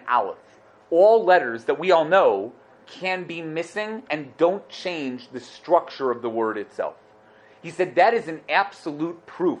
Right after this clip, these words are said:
that the Torah is unbelievable. That we have, the Torah that we've had is the same one from two thousand years ago when the Mishnayos and Gemaras were made, because the only mistakes, literally the only mistakes you can find are things that are so strange,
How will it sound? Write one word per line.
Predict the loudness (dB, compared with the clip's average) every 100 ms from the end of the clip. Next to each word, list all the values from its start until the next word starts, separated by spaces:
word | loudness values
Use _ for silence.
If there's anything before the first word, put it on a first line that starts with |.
| -4
that | -4 -2
the |
Torah | -4 0 0 2
is | -2
unbelievable. | -2 -4 -4 -10 -12 -16 -20 _ _ _ _ _ 0
That | 2
we | 0 2
have, | 4 6 4 0 -8 _
the | -10
Torah | -8 2 6 6 4 2
that | -2
we've | -2 -2
had | 2 2 2 -4 -12 _ -10
is | -8 -4
the | -4
same | 0 0 0
one | 2 2 2
from | -6 -10
two | -12 -4
thousand | 4 4 2 -4
years | -6 -6
ago | -2
when | -2 -2
the |
Mishnayos | -8 -2 -2 -2
and | -6
Gemaras | 0 2 2
were | 0
made, | 2 4 4 0 -10 -16 -12
because | -6 -6
the | -6 -8 4
only | 6 6 0
mistakes, | -2 -2 -4 -6 -12
literally | -6 0 2 2 0
the | -6 -10 -4
only | -4 -4 -6
mistakes | -6 -6 -8 -8 -12
you |
can | -8 -6
find | 0 2 2 -4 -8 -14 -20 0
are | 2 2 -2
things | -6 -6 -4
that | -2 0
are | 0
so | -4 -8 0 2 0
strange, | -6 -18 -4 -2 -2 -6